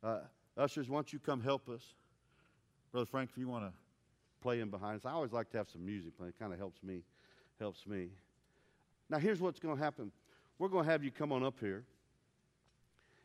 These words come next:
and we're gonna minister to you, by, but we're gonna minister by the Spirit of God, okay?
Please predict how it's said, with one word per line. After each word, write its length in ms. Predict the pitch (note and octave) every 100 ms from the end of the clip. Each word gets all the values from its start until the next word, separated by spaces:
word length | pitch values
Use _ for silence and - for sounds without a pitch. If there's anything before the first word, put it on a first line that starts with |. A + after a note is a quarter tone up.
| -
and 100 | A#2+
we're 100 | F#3
gonna 140 | F3+
minister 440 | C#3+ D#3 E3 - A#2+
to 60 |
you, 180 | A2 A2+
by, 160 | A2+ A2
but 220 | A#2+ C3
we're 140 | D#3
gonna 200 | F3+ D3
minister 300 | D3 C#3 -
by 180 | A#2 C3
the 100 | A2
Spirit 340 | - C3 B2+
of 100 | A2+
God, 260 | G#2+ G#2+ E2+
okay? 380 | E2+ G#2+ G2